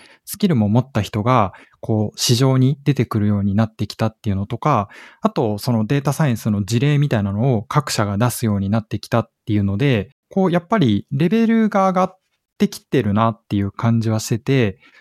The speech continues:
その中で、まあ、受託分析なりわいにしてる会社が、無難に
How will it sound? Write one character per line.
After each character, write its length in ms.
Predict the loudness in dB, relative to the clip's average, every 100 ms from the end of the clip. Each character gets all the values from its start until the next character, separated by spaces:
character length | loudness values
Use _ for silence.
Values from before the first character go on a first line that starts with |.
| -20
そ 180 | -4 -2
の 120 | 2
中 300 | 0 2 0
で、 360 | 2 2 0 -2
ま 100 | -2
あ、 20 |
受 140 | 0 0
託 240 | 2 2
分 140 | 0
析 280 | -2 -2 -2
な 120 | 0
り 120 | 2 2
わ 100 | 2
い 60 |
に 100 | 2
し 80 | 0
て 100 | -2
る 120 | -2
会 180 | 0 -2
社 160 | 0 0
が、 300 | 2 0 -2 -12 -20 -6
無 160 | -2
難 300 | 0 2 2
に 300 | 2 2 0